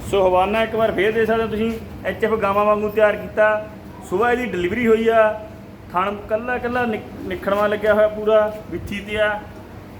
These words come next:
ਪੋਲੀ 'ਤੇ ਮੋਟੀ ਚਵਾਈ ਆ, ਠੰਡੀ ਸੀਲ ਇਹ ਵੀ ਬਰਫ਼ ਵਰਗੀ ਆ। ਜਿੱਦਾਂ ਮਰਜ਼ੀ ਤੁਸੀਂ ਗਾਵਾਂ ਵਾਂਗੂ ਚੋ ਸਕਦੇ ਹੋ, ਦੇਖ ਸਕਦੇ ਹੋ। ਹਾਈਟ ਲੈਂਥ ਚੈੱਕ ਕਰਿਓ ਝੋਟੀ ਦੀ, ਤੇ ਹਵਾਨੇ ਦਾ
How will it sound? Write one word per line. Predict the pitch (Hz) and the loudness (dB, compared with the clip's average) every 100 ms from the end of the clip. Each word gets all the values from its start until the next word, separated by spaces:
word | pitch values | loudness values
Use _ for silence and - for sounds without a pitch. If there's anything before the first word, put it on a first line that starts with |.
| - | 0
ਪੋਲੀ | 202 208 | 0 0
'ਤੇ | 208 220 | 0 2
ਮੋਟੀ | 208 202 208 | 2 0 -4
ਚਵਾਈ | 202 196 185 202 | 2 4 4 4
ਆ, | 214 214 208 - - - - - - - - - - - 180 | 4 2 -4 -14 -16 -18 -18 -16 -12 -12 -12 -16 -16 -8 -4
ਠੰਡੀ | 214 269 | 0 0
ਸੀਲ | 196 220 214 | 0 0 0
ਇਹ | |
ਵੀ | 226 | 2
ਬਰਫ਼ | 233 208 208 | 2 2 4
ਵਰਗੀ | 202 196 208 | 0 0 0
ਆ। | 208 208 202 - - - - | 4 4 0 -10 -14 -16 -10
ਜਿੱਦਾਂ | 175 214 | -2 -2
ਮਰਜ਼ੀ | 208 196 196 | 0 -2 -2
ਤੁਸੀਂ | 190 196 190 | -8 -8 -2
ਗਾਵਾਂ | 190 190 202 | -2 0 0
ਵਾਂਗੂ | 196 202 226 | 0 -2 -4
ਚੋ | 226 190 | -2 -2
ਸਕਦੇ | 180 190 190 | 2 2 2
ਹੋ, | 208 202 - - - - - - - - - - - - - - - - - - | -2 -4 -10 -14 -16 -14 -14 -16 -16 -16 -16 -14 -16 -16 -14 -14 -12 -12 -12 -6
ਦੇਖ | 160 165 | -4 2
ਸਕਦੇ | 180 190 | 2 0
ਹੋ। | 196 - - - - - | -6 -8 -14 -14 -10 0
ਹਾਈਟ | 175 190 | 2 2
ਲੈਂਥ | 214 220 269 | 0 0 0
ਚੈੱਕ | 269 269 | 2 2
ਕਰਿਓ | 262 208 240 | 2 2 4
ਝੋਟੀ | 233 208 208 | 2 2 -2
ਦੀ, | 220 208 - - - - - - - - - - - - - - - - - - - - - - - - | -2 -4 -8 -14 -16 -16 -16 -16 -16 -16 -16 -16 -14 -14 -12 -12 -12 -12 -12 -12 -12 -12 -12 -12 -10 -2
ਤੇ | 196 | 2
ਹਵਾਨੇ | 190 196 202 214 | 4 4 2 0
ਦਾ | 220 214 | 2 2